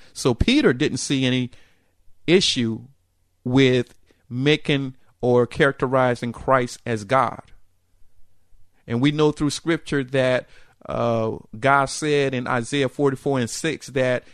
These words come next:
he would share his glory with no one. So for Jesus to claim that he's God, he's basically just telling the truth. And we've, uh, defined truth as telling something like it is, or that which corresponds to his object.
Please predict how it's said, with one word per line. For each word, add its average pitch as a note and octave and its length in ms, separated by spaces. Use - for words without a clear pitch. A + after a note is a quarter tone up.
he D#3 140
would C#3+ 140
share D3+ 280
his C3+ 160
glory D3+ 340
with B2+ 200
no D#3 180
one. A#2 460
So B2+ 440
for B2+ 240
Jesus E3+ 380
to C#3+ 100
claim D3+ 360
that C3+ 120
he's B2 240
God, C3+ 540
he's D3 280
basically D3+ 600
just C3 240
telling C3+ 360
the A2+ 60
truth. - 480
And B2 180
we've, C3 400
uh, A#2+ 180
defined C#3 500
truth - 360
as - 120
telling D3 320
something D3 320
like D3 200
it D3+ 80
is, D3 320
or B2 160
that C3+ 600
which C3 240
corresponds C3 840
to C#3 100
his A#2 180
object. C3+ 540